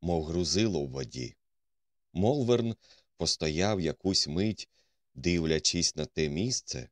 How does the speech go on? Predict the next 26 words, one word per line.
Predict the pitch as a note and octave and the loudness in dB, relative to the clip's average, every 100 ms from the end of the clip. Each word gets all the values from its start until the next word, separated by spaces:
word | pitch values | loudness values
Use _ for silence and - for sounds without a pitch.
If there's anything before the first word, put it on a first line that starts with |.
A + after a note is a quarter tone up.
| _ _ _ - | _ _ _ -4
де | E2+ | -2
вона | D#2 D#2+ D#2+ | -2 -2 0
щойно | - - E2 D2+ C#2+ | 0 0 -2 -2 -4
була, | F2 G#2+ D#2+ - _ _ _ _ _ _ | -4 -4 -4 -10 _ _ _ _ _ _
а | - | -6
тоді | F3 A#2 | -2 -2
пройшов | G2+ - D#2 - - F#2 D2 | -2 -4 -4 -2 0 0 0
далі | D#2 D2 | -4 -4
коридором | C2+ D2 C#2 B1 D3+ C#3 B2 - _ _ _ - | -6 -10 -6 -2 0 0 -4 -6 _ _ _ -6
і | D#3+ | -2
завернув | F2 C#2+ D2+ - D#2+ F2+ - _ _ _ | -2 -4 -6 -4 0 0 -2 _ _ _
за | - E2 D#2+ | -4 -2 -2
ріг. | C2 - _ _ _ _ _ _ | -6 -12 _ _ _ _ _ _
Двері | - D#2 D#2 D#2 | -6 -4 -2 -2
номера | D#2 D#2+ D#2 D#2 | -2 -4 -4 -4
дев'ятсот | C#2+ D2+ D2+ D2 - D#2 | -2 -2 -2 -4 -4 -2
чотирнадцять | D#2+ D2 D2+ D#2+ D#2+ - D#2+ | -2 -4 -6 -4 -4 -2 -6
були | C#2 D#2+ E2 | -4 -2 -2
розчинені. | D#2+ - - A#2 F2+ D2 C#2+ - _ _ _ _ _ | -2 -2 0 0 -2 -6 -8 -14 _ _ _ _ _
На | F2 | -8
порозі | - E2+ F#2 B2 G#2 D#2+ C#2+ _ _ _ _ | -2 0 2 2 2 0 -2 _ _ _ _
головою | D2+ D#2 D#2+ D2+ E2 D#2+ | -4 0 0 2 0 0
в | - | -2
коридор | D2+ D2+ D2 F2+ E2 | -4 -4 0 0 2
лежала | D#2+ D#2+ D#2+ D#2 | 0 0 -2 -4
дівчина. | E2+ G2+ D2+ C#2+ C2 G#1+ | -4 -4 -4 -6 -8 -14